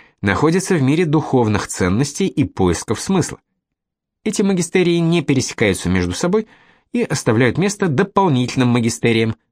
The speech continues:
например, искусству. Конец примечания. По существу мы имеем дело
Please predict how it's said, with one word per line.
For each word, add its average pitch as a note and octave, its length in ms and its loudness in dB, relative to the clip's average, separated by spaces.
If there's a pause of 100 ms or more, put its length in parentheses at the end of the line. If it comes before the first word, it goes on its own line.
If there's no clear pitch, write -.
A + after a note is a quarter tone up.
(100)
например, G2 540 0 (160)
искусству. - 760 -6 (600)
Конец C3+ 540 0
примечания. G2+ 500 -2 (1800)
По A2+ 80 -2
существу D#3 420 -2
мы B2+ 220 2
имеем G#2 300 0
дело D3 260 0